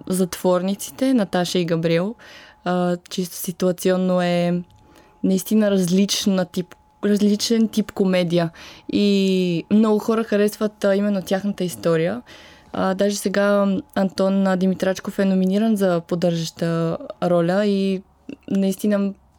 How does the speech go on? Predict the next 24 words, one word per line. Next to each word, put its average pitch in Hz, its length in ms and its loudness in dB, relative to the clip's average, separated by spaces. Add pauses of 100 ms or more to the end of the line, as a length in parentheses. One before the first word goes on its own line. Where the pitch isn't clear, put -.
(120)
това 196 220 -2
е 196 60 0
страшно 196 880 0
щастие 185 500 -2
за 170 120 -2
нас, 175 480 -2
че 185 240 2
някой 185 320 0
го 190 120 2
е 190 40 2
забелязал 180 580 -2
в - 80 -16
този 180 480 -2
наш, 180 420 -4
а, 180 200 0
скромен 202 500 0
филм 233 420 2 (440)
и 202 640 2
му 202 180 2
е 190 40 2
дал 190 220 0
шанс 196 340 -4
да 185 180 -2
блесне. 185 440 -2